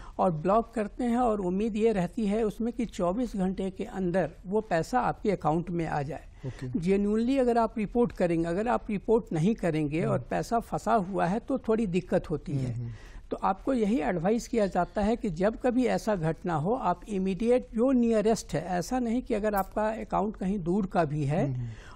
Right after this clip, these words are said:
Speaker 1: और आप अगर रांची से निकाल रहे हैं, तो
Speaker 2: हम्म।
Speaker 1: नियरेस्ट जो ब्रांच है, आप उसको भी इन्फॉर्मेशन दे सकते हैं।
Speaker 2: ब्रांच वही होना चाहिए जिस बैंक में आपका खाता है, बैंक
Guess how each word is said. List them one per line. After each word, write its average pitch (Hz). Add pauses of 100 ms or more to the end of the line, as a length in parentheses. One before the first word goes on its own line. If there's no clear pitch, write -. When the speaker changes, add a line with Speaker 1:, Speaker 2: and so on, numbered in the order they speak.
Speaker 1:
और 202
आप 190
अगर 185
रांची 170
से 226
निकाल 165
रहे 151
हैं, 220
तो 214
Speaker 2:
हम्म। 190
Speaker 1:
नियरेस्ट 185
जो 208
ब्रांच 170
है, 262
आप 254
उसको 175
भी 233
इन्फॉर्मेशन 165
दे 165
सकते 170
हैं। 233
Speaker 2:
ब्रांच 185
वही 160
होना 147
चाहिए 143
जिस 131
बैंक 135
में 135
आपका 127
खाता 123
है, 110
बैंक 156